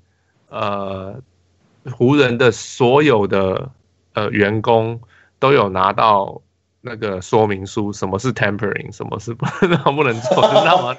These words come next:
第一次发这个说明书给所有的员工。<laughs> Yeah，就是，就是好像因为 Magic 去年搞了这么多，呃，哎，去年，去，去年搞了这么多事情，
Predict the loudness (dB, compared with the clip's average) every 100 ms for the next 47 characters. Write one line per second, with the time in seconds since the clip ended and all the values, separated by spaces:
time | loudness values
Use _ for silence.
0 | -10 -14 -16 -20 -6 -2 -2 -6 -10 -8
1 | -8 -8 -12 -10 -6 -6 -6 -2 2 2
2 | 0 -4 -8 -10 -10 -10 -10 -16 -18 -20
3 | -20 -20 -16 -14 -10 -10 -10 -14 -20 -20
4 | _ -18 -14 -12 -12 -16 -20 _ -8 -6
5 | -2 0 2 0 -2 -2 0 0 0 -2
6 | -4 -6 -6 -4 -4 -6 -8 -6 -6 -4
7 | -4 -4 -4 0 0 0 -2 -6 -6 -4
8 | -4 -6 -4 -4 -2 -2 -2 -2 -8 -16
9 | -10 -4 2 4 4 4 2 0 -4 -6